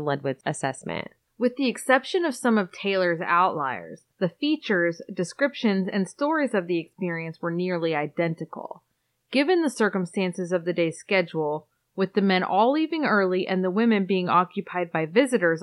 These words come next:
Speaker 2: all that day, it's unlikely that they would have had time to discuss and collaborate their stories. So I feel like the accuracy of the stories between all of them says a lot. And they were all very confident in their recollections. Outside of the nose situation with Billy Ray, other than that,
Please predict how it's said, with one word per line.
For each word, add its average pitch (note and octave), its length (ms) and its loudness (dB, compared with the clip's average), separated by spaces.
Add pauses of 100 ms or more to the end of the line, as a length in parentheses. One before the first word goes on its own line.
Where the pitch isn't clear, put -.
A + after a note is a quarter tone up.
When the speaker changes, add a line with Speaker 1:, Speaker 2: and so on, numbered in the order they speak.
Speaker 2:
all F3 200 2
that D#3+ 240 -2
day, G#3 560 2
it's - 180 0
unlikely A3 520 2
that F#3+ 180 -4
they F3+ 100 2
would F3 140 0
have E3+ 120 2
had F3 200 -2
time D#3+ 300 -4
to F3+ 100 -10
discuss D#3+ 460 -4
and D#3+ 120 -6
collaborate D3 560 -6
their D3 140 -8
stories. - 560 -8 (180)
So G#3 80 2
I G3+ 180 6
feel G3 220 4
like E3+ 200 2 (160)
the F3 260 0
accuracy A#3 1000 2
of G#3 240 0
the A#3 80 -2
stories A#3+ 600 2
between F#3+ 440 -2
all F3+ 280 -4
of F#3+ 100 -4
them A#3 360 2 (140)
says F#3 320 2
a D#3+ 60 -2
lot. D3+ 320 -4 (180)
And G3+ 160 8
they A#3 100 10
were A#3+ 180 8
all A#3+ 120 8
very A3+ 360 6
confident F#3+ 560 0
in E3+ 100 -2
their D#3+ 140 0
recollections. D#3 840 -4 (300)
Outside C4 380 4
of D4 120 -2
the A#3 80 6
nose G3 340 6
situation E3 580 -2
with D3 180 -6
Billy D3+ 240 -2
Ray, D#3 440 -6
other D#3+ 280 -4
than D#3+ 180 -8
that, D#3 300 -2